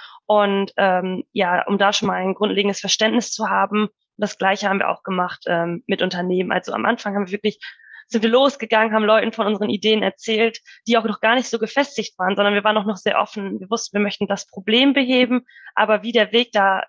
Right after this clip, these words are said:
dahin ist, der war für uns am Anfang, ähm, ja, noch sehr offen. Und deswegen haben wir ganz, ganz viel mit Leuten geredet, hatten gar nicht diese Scheu, das nimmt uns nachher jemand weg, diese, äh, diese Idee, sondern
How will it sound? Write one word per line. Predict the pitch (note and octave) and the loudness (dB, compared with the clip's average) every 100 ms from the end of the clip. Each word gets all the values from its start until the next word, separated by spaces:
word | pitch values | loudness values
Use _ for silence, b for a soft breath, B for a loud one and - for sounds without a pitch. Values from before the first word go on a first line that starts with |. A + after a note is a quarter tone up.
| _ | _
dahin | G3 G3 G3+ | 0 0 0
ist, | F#3+ G3+ - | -2 -2 -2
der | F#3+ | 2
war | G3 G3+ | 2 2
für | A#2+ | -2
uns | G#3 G#3 | -2 -2
am | - | 0
Anfang, | G#3+ G#3+ G#3 G#3 B B B B - | 0 2 0 0 B B B B 0
ähm, | G3+ F#3+ F#3 F#3 | 2 2 0 -4
ja, | - G#3 | 0 2
noch | G#3 | 2
sehr | - A3 | 0 0
offen. | G#3 - F#3 | 0 -4 -14
Und | E3+ | -10
deswegen | G#3 G3 G#3 | -8 -4 -2
haben | G3+ | 0
wir | G3 | 0
ganz, | A3+ B3+ | 0 0
ganz | G#3 G#3 | -2 -6
viel | - A#3 | -2 -2
mit | A3+ | 2
Leuten | A3 - | 0 0
geredet, | F#3+ F#3+ A#3 A3+ - B B B B | -6 -2 0 0 -4 B B B B
hatten | - A3+ | -2 0
gar | G#3+ G#3 | 2 2
nicht | A#3+ | 0
diese | A3+ G#3 | -2 -2
Scheu, | G3+ - A3 G#3+ - - | 0 2 2 2 -2 -8
das | F#3+ - | -8 -4
nimmt | A3+ | 0
uns | G#3 - | 0 0
nachher | G#3+ G3+ | -2 -2
jemand | G3+ F#3 G3+ | -2 -4 -2
weg, | B3 - | -2 -4
diese, | G#3+ G3 - | -6 -4 0
äh, | - G3 G3+ | 2 2 2
diese | G3+ F#3 | -2 -6
Idee, | A3 G3 G#3 G3+ | -6 -2 0 0
sondern | F#3+ F#3 F#3 | -2 -2 -2